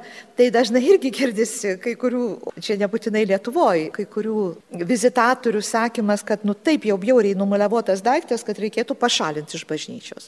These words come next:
Tuo ir skiriasi religinis ir bažnytinis menas, kai tos bažnyčioje vis tik tai turėtų būt verto lygio, kur jau, nu, nebent visiškai nesugeba.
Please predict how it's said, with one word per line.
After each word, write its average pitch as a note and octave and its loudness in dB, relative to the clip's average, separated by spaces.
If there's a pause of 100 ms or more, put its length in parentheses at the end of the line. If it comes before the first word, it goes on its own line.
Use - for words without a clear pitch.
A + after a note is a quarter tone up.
Tuo B3+ 6
ir B3 0
skiriasi G#3+ 0
religinis G#3 -2
ir F#3+ -8
bažnytinis F#3+ -6
menas, - -12
kai - -18
tos - -18
bažnyčioje G#3 -4
vis G#3+ -8
tik G3+ -12
tai G#3 -8
turėtų G#3+ -8
būt G3+ -12 (320)
verto B3 2
lygio, G3+ -6 (180)
kur G3 -6
jau, F3 -6
nu, F#3+ -6
nebent F#3 -4
visiškai - -10
nesugeba. - -16